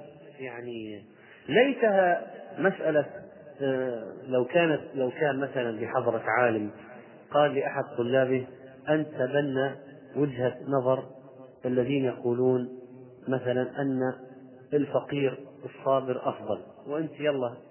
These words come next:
دافع عن وجهة نظر أن الغني الشاكر أفضل." و-، ويرى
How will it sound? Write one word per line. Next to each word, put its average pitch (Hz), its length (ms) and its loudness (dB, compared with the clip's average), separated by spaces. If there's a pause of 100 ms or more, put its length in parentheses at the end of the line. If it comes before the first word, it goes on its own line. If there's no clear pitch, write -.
(600)
دافع 147 360 4
عن 131 140 0
وجهة 135 320 -2
نظر 135 260 0 (100)
أن 135 160 -2
الغني 127 320 0
الشاكر 127 520 -2
أفضل." 98 240 -8 (1040)
و-، 147 220 0
ويرى 175 360 6